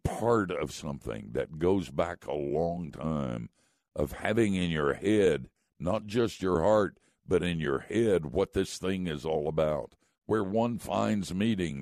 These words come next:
what's important and what isn't important. We as Christians have become biblically illiterate. The first thing,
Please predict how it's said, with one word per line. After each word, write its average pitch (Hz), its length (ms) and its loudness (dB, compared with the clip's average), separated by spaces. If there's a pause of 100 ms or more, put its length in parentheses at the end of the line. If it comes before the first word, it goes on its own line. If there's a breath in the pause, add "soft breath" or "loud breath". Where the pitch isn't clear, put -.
what's 90 260 -2
important 101 640 0
and 80 180 -2
what 95 200 4
isn't 92 380 0
important. 71 600 -8 (440)
We 117 380 2
as 95 220 2
Christians 78 680 -2
have 76 200 -4
become 78 480 -2
biblically 87 680 0
illiterate. 92 680 -2 (1300)
The 69 200 -4
first 107 500 -4
thing, 73 640 -6